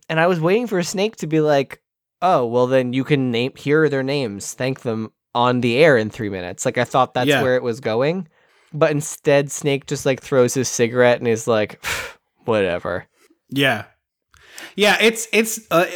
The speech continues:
Speaker 2: again, it's just not They Live. And it's, it, it's, like, flirting with it, but it's not quite there.
Speaker 1: Yeah. And then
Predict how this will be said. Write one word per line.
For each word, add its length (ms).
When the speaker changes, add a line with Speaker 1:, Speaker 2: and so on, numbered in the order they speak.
Speaker 2:
again, 360
it's 160
just 180
not 180
They 140
Live. 460
And 180
it's, 160
it, 220
it's, 380
like, 200
flirting 420
with 180
it, 140
but 140
it's 180
not 180
quite 280
there. 300
Speaker 1:
Yeah. 280
And 260
then 360